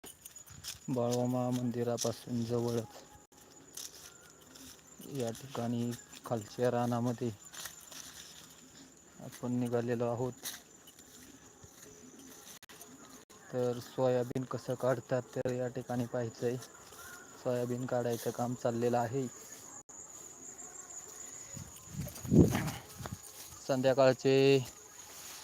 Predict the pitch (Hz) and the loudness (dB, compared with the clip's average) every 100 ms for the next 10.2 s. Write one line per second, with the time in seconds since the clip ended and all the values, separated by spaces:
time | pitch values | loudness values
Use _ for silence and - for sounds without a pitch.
0 | - - - 135 139 131 135 139 131 139 | -16 -4 2 4 8 6 6 2 2 0
1 | 131 131 131 135 127 - 123 127 127 135 | 0 0 2 2 0 0 0 0 0 0
2 | 131 - - - - - - - - - | 0 -6 -14 -14 -14 -12 -12 -12 -12 -14
3 | - - - - 127 127 127 123 135 131 | -14 -16 -6 0 2 2 0 2 2 4
4 | 135 127 127 131 131 131 131 131 123 - | 6 4 2 2 4 4 4 2 -2 -4
5 | - 127 131 127 120 127 123 120 127 131 | 0 2 2 0 0 2 2 2 0 -2
6 | - - - - - - - - - - | -8 -14 -12 -12 -12 -12 -14 -14 -14 -14
7 | - - - - - - - - - - | -12 -12 -12 -14 -14 -12 -12 -12 -20 -20
8 | - - - - - - - - - - | -18 -18 -18 -18 -18 -18 -16 -16 -16 -14
9 | - 127 131 127 127 127 127 131 127 - | -8 -2 0 0 -2 0 0 2 0 0
10 | - | -4